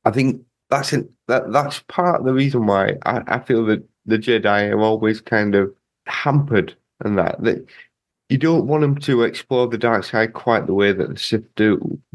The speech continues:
But I, I feel for Anakin at times, but you, you see when Anakin kind of goes, "There's a d-, there's a tough decision," and he kind of picks someone that is gonna get the result,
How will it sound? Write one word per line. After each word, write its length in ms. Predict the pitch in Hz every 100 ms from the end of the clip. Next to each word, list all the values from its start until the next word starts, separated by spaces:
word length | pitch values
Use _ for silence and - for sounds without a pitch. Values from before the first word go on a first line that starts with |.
| _ _ _ _ _
But 220 | 107 95 - _ _ _ _ _ _ -
I, 140 | 135 -
I 80 | 143
feel 320 | - 190 196
for 160 | - 143
Anakin 340 | 120 117 104
at 140 | -
times, 320 | - 113 117 113
but 140 | 123
you, 220 | - 147 -
you 120 | -
see 180 | 143 147
when 160 | 160 147
Anakin 460 | 139 139 139 127
kind 180 | 131 113
of 80 | 120
goes, 220 | 117 117 _ _ _ _ _ -
"There's 180 | 113
a 80 | 117
d-, 160 | 113 - -
there's 200 | 117 113
a 80 | 113
tough 260 | - 127
decision," 460 | - 120 127 117 110
and 180 | 95 98
he 200 | 117 113
kind 240 | 127 113
of 100 | 104 107 _ -
picks 260 | 139 -
someone 340 | 120 107 104 101
that 240 | 101 - _ _ _ _ _ _ _
is 140 | 104 104
gonna 180 | 113 113
get 160 | 98
the 60 | 85
result, 560 | 98 95 110 90 73